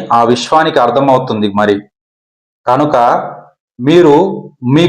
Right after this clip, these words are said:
కోరికలను ఒక్కసారి ఈ అనంత విశ్వానికి అప్పజెప్పిన తర్వాత, మీరు మీ నిజ జీవితంలో ఆ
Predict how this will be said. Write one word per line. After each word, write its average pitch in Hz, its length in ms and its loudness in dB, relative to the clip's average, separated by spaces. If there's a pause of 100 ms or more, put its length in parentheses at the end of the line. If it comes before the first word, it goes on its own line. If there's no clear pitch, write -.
కోరికలను 151 640 2 (580)
ఒక్కసారి 160 680 0
ఈ 127 140 0
అనంత 165 320 0
విశ్వానికి 143 540 0
అప్పజెప్పిన 143 480 0
తర్వాత, 123 500 0 (680)
మీరు 143 300 4 (600)
మీ 139 200 2
నిజ 135 240 2
జీవితంలో 170 680 2 (560)
ఆ 123 120 0